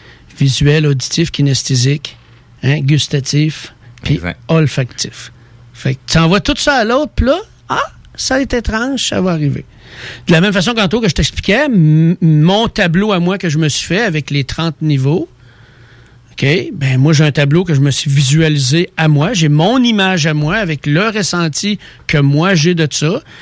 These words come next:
Speaker 1: Puis quand je l'envoie, tu vois tout de suite les paupières de l'autre, tout. Comprends ? C'est pas de la magie, là. Tu sais, qu-, quand,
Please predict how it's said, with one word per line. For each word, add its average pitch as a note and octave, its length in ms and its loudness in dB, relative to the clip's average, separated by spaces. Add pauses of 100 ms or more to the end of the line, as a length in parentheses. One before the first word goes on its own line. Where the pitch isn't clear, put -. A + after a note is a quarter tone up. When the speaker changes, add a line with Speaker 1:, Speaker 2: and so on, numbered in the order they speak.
(160)
Speaker 1:
Puis - 160 0
quand F3+ 200 4
je D#3 120 2
l'envoie, D#3+ 460 0
tu - 180 -6
vois D#3+ 80 2
tout C#3+ 40 0
de - 40 -10
suite F3+ 180 -4
les E3 80 -2
paupières D#3 360 -2
de D3+ 100 -2
l'autre, D#3 300 -2
tout. - 120 -10 (800)
Comprends ? C#3+ 300 -2 (240)
C'est - 80 -20
pas A#3 80 2
de C4 60 2
la C#4 60 2
magie, C4+ 360 2
là. E3+ 200 2 (440)
Tu - 100 2
sais, B3 220 -2
qu-, - 260 -4
quand, C#4 140 0